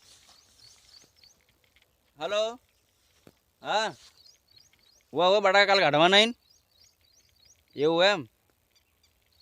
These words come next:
હાર તો કાલ જોવા આવજો બટાકા આપણે. ના, ના, એસ્કેપ તો ચોય નહીં, બધા ક-, કમ્પ્લીટ બટાકા હાર અહીં. ના, ના, સાઈઝ મોટી જ છે. ઉવે.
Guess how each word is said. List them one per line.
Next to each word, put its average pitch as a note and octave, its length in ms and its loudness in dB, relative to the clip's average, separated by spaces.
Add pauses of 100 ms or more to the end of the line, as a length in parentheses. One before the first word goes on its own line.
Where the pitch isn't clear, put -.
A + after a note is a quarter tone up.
(180)
હાર F3 160 -2
તો G#3+ 100 -8
કાલ G3+ 120 -4
જોવા F#3 200 -2
આવજો G#3 180 -4
બટાકા F#3+ 280 -4
આપણે. A#2+ 240 -10 (840)
ના, E3 160 -6
ના, G#3+ 80 -4
એસ્કેપ G3 320 -6
તો G#3 100 -4
ચોય G3 240 -2
નહીં, G3 120 -6
બધા E3+ 300 -6
ક-, D#3+ 340 -16
કમ્પ્લીટ F3 260 -10
બટાકા E3+ 260 -8
હાર D#3 180 -4
અહીં. C3 260 -12 (640)
ના, D#3 120 -8
ના, G3+ 120 -8
સાઈઝ F#3+ 300 -8
મોટી F3+ 520 -14
જ E3 40 -20
છે. B2+ 240 -14 (1040)
ઉવે. C3+ 280 -12